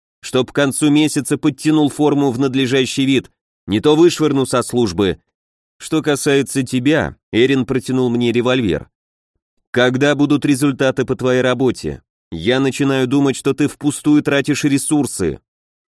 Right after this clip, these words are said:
Очень хотелось послать Шефьена куда подальше, но после продемонстрированного им воздействия я находился в некоторой прострации, поэтому вместо язвительного ответа сказал: «Завтра приступаю к зарядке новым веществом.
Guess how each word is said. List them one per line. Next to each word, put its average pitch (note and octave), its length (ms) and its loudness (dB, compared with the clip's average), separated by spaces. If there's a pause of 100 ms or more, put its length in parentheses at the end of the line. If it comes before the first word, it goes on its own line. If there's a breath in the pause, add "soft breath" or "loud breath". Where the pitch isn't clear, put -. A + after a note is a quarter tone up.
(300)
Очень F#3+ 320 0
хотелось D#3 540 0
послать C3+ 420 -2
Шефьена C3+ 460 -2
куда B2+ 260 -2
подальше, C3 680 -2 (260)
но G#2+ 200 0
после D3 340 0
продемонстрированного C3+ 1000 0
им B2+ 140 0
воздействия A#2+ 800 0 (220)
я C3 200 0
находился D#3 600 0
в A#2 80 -4
некоторой C3+ 420 -2
прострации, A2+ 840 -2 (480)
поэтому B2+ 420 0
вместо B2+ 380 -2
язвительного A#2 640 -2
ответа B2 360 -2
сказал: E2+ 580 -4 (580)
«Завтра C3 500 0
приступаю B2+ 640 0
к F#2 60 -10
зарядке A#2 480 0
новым A2 280 0
веществом. G2 720 -4